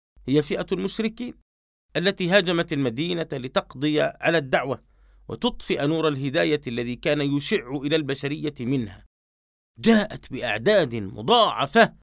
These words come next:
يقودها الملأ من أهل مكة من أهل الشرك يومئذ،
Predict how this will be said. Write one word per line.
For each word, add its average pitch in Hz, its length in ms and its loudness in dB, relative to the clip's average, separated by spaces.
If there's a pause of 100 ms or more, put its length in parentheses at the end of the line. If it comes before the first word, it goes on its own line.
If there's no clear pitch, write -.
(460)
يقودها 175 540 2
الملأ 175 720 6
من 147 220 2
أهل 175 280 2
مكة 208 420 2
من 165 200 0
أهل 170 180 -2
الشرك 208 460 0
يومئذ، 165 760 4